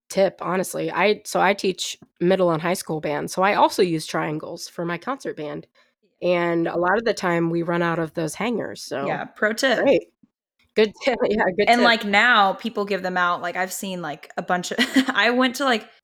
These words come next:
Speaker 2: I don't know where, maybe I went, well, maybe I was at the gym and they were having, like, just, they had, like, a whole bucket of these bracelets, and I was like, "I'm taking 'em for the handles," because now no
Speaker 1: <laughs>
Speaker 2: one wants them, you know, like
Speaker 1: Yeah, nobody else wants 'em.
Speaker 2: <laughs>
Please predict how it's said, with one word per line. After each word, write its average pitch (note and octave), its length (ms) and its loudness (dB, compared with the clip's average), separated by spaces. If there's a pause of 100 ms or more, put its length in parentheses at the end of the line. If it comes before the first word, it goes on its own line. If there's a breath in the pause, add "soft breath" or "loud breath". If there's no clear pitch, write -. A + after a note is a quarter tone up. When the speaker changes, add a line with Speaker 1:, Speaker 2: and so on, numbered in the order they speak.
(140)
Speaker 2:
I A3+ 80 -4
don't C#4 100 -4
know G#3 120 -2
where, F3+ 280 2
maybe B3+ 180 -2
I C#4 80 -2
went, G#3+ 200 -4
well, F#3+ 200 -4
maybe C#4 180 0
I D#4+ 40 2
was C#4 120 -2
at - 80 -16
the F3+ 60 -2
gym E3+ 360 -2
and D#3+ 100 -4
they D#3+ 60 -4
were E3 100 -4
having, E3+ 280 -2
like, D#3 280 -10
just, - 280 -10
they F#3 100 -2
had, F3+ 160 -2
like, F3 120 -4
a E3 60 -4
whole E3+ 320 -4
bucket D#3+ 280 0
of D3+ 120 -2
these D3+ 180 -8
bracelets, - 520 -4
and D#3 100 -6
I D#3 80 0
was D#3+ 120 -6
like, D3 180 -2
"I'm G#3+ 160 0
taking A3 340 0
'em E3 200 -2 (260)
for F#3+ 180 0
the F#3+ 80 4
handles," G3 420 0
because F3+ 220 -4
now A#3 260 2
no G3+ 160 0
Speaker 1:
<laughs> - 20 0
Speaker 2:
one F#3 160 0
wants F3 260 -4
them, D3 180 -10
you E3 100 -8
know, E3 180 -8
like D#3+ 260 -10
Speaker 1:
Yeah, F3+ 200 4
nobody G#3+ 320 8
else F3+ 240 6
wants D#3 260 -2
'em. A3 180 0
Speaker 2:
<laughs> E4 400 2